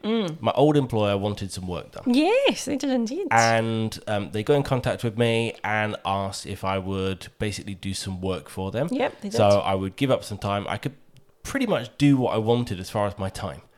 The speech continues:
Speaker 2: So whether I could do a couple of hours a week or do full time or whatever, they had a few projects, and because I'd worked on things and because I knew things, then they wanted me to come in ideally because of my familiarity to do this particular work.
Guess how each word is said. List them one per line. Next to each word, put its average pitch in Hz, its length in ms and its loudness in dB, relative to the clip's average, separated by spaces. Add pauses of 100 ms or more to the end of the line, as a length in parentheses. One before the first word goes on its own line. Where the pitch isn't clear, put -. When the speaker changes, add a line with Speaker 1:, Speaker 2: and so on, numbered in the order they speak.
(320)
Speaker 2:
So 101 260 4
whether 104 340 0
I 98 80 2
could 98 160 -6
do 95 120 -2
a 92 40 -4
couple - 280 -4
of 110 60 -2
hours 110 280 0
a 101 40 -8
week 107 440 -2
or 87 220 -6
do 85 120 -12
full 117 280 -2
time 101 240 -2
or 92 40 -4
whatever, 95 360 -4 (220)
they 98 60 -6
had 98 60 -2
a 95 40 -10
few 143 180 0
projects, 107 640 -4
and 98 120 -6
because 110 240 -8
I'd 101 160 -4
worked 101 300 -2
on 98 160 -4
things 95 320 -6
and 90 260 -8
because 101 220 -8
I 95 60 -2
knew 98 200 -4
things, 95 360 -6 (340)
then 101 300 -2 (100)
they 101 180 0
wanted 95 680 -6 (120)
me 98 420 -4
to - 140 -10
come 95 220 -2
in 92 100 -4
ideally 90 760 -6
because 101 240 -8
of 87 60 -12
my 95 100 -4
familiarity 101 800 -6 (440)
to 110 360 0 (320)
do 107 340 0 (500)
this 127 180 -2
particular 160 500 -6
work. - 420 -4